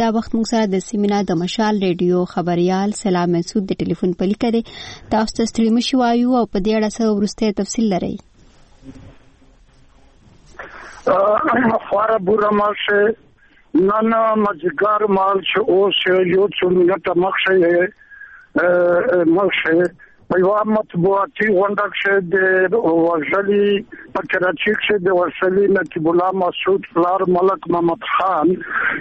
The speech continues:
Speaker 2: سره د مسعود قبالیانو د دوه درجې، دوه درجن مشرانو خبرې اترې په مطبوعاتي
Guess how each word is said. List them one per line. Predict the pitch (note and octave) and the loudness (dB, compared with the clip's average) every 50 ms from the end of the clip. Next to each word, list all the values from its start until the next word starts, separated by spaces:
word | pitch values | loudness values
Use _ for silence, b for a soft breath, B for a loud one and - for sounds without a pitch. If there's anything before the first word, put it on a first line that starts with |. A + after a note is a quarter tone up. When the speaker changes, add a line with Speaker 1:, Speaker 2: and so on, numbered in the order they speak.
| B - | B -2
Speaker 2:
سره | - G3 F3+ F3 G3 G#3 G#3 G3+ F#3 A3 | -2 0 0 0 0 0 -2 0 0 0
د | G3+ G3 F#3+ | 0 2 0
مسعود | F#3 - - - G#3 G#3+ F3+ - A#3+ - | 0 -2 -2 0 0 0 0 -4 -4 -4
قبالیانو | G3+ F3 D3 F3+ F#3 F3+ F3 F#3 F#3+ F#3+ G3 G3+ G3 G3+ E3+ F3+ | -4 -2 -2 -2 -2 0 0 0 0 2 0 0 0 0 0 0
د | G3 E3+ C#3 | -2 0 0
دوه | D3+ E3+ G3 G#3 F3 E3+ G3 | 0 2 2 0 0 -2 -4
درجې، | F#3+ E3+ D3 C3 - E3+ G#3 F3 D3 C#3 | -2 -4 -4 -8 -2 0 0 0 0 0
دوه | D#3+ F3+ G3 G#3 F#3 - G3 | 0 0 0 0 -2 -2 -4
درجن | F#3 D#3+ C#3+ C#3+ - F3+ F#3+ F#3+ G3 G3 - B B B B B B B B D#3 F3+ | -4 -4 -4 -4 -2 0 2 0 0 -2 -6 B B B B B B B B -2 -2
مشرانو | F3+ F3 - F#3+ F#3 F3 F3+ G3 G#3 G#3+ G#3 G3 F3+ E3+ F3 F3+ F#3 G3 F#3+ - - _ - _ - - - - | -2 -2 -2 -2 -2 0 0 0 0 0 2 2 2 2 2 2 0 0 -2 -4 -8 _ -20 _ -20 -14 -8 -6
خبرې | - F#3+ E3+ C#3 F3+ G#3 G3+ G#3+ A3 B3+ C4+ G#3 | -4 -4 -2 -2 -4 -2 0 0 0 0 0 -2
اترې | F3+ - - G3 G3 F#3+ G3+ G3+ G3 - | -2 -4 -2 -4 -2 0 0 -2 -2 -2
په | G3+ F#3 F#3 F3+ | 0 0 2 0
مطبوعاتي | D#3+ - - D3+ F3 F3 F3 - - G3 | 0 -2 -2 0 0 0 -2 -2 -2 -2